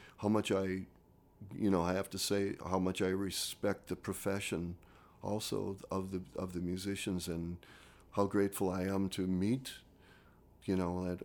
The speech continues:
uh, fifteen years old, walking up to Howlin' Wolf and talking to Howlin' Wolf and, you know, the things that we talked about, I still remember what he told me, you know, just, um, it's a, it's a great journey and it's not over yet. That's the,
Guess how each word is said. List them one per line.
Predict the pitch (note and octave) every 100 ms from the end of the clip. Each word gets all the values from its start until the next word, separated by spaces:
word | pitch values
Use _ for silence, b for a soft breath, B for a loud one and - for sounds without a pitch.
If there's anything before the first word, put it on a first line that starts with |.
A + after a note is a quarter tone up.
| -
uh, | F#2+ G2
fifteen | - A#2+ - A2 G#2+
years | G2+ F#2+
old, | F#2+ A2+ G#2 F#2+
walking | F#2+ G2 G#2
up | G2 -
to | E2+
Howlin' | G2 G2 G2 F#2+
Wolf | F#2+ G#2+ G#2+
and | - F#2 G2 B B B B B
talking | - G#2 G2 G2
to |
Howlin' | G2+ G#2+ A2+ G#2+ G2+
Wolf | G#2 A#2 -
and, | - F#2+ G2+ F2 -
you | - G2+
know, | G2 G#2+
the | G#2
things | G2 A2+ A2 A2
that | G#2 F#2+ - - B B B
we | G#2 A2+
talked | A2+ A2+ B2+
about, | B2 G2 F#2+
I | F#2+
still | F#2+ - A2+
remember | A2+ G#2+ A2 A#2+
what | F#2 F2+
he | F#2
told | - G2+ G#2+
me, | F#2 E2+ -
you | F#2
know, | F#2+ G2 F#2
just, | F#2+ - -
um, | D2+ F2+ F#2 F#2 - b b b b b b b b b b - - - - - - - - - -
it's | G2 -
a, | F#2 -
it's | G2 -
a |
great | F#2+ G2+ G2+
journey | F#2+ G2 A#2+ A2
and | F#2+
it's | F#2 -
not | F#2+ F#2+
over | F#2+ A#2
yet. | G2 F2+ F2+
That's | F#2 G2+ -
the, | G2+